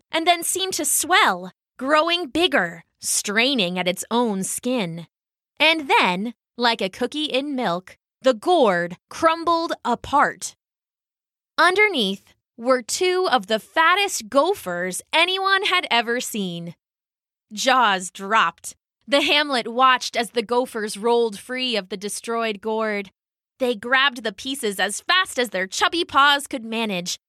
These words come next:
eyeing the humans suspiciously. Once all the food was gathered, they turned and wriggled back into their hole. "What in the world?" someone asked.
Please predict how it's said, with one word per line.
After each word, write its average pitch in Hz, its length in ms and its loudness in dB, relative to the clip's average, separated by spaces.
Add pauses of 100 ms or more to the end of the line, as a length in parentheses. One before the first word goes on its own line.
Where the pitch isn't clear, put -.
(120)
eyeing 185 420 0
the 170 80 -6
humans 180 520 -8
suspiciously. 180 920 -4 (480)
Once 302 400 2
all 339 180 4
the 381 120 -2
food 370 340 2
was 359 220 -2
gathered, 208 540 0 (180)
they 220 180 2
turned 320 640 -4
and 240 340 -2
wriggled 180 440 0 (160)
back 226 360 0
into 214 240 -2
their 185 280 4
hole. 175 560 -2 (960)
"What 539 440 2
in 339 240 0
the 277 200 2
world?" 349 840 2 (340)
someone 208 520 -4
asked. 185 540 -6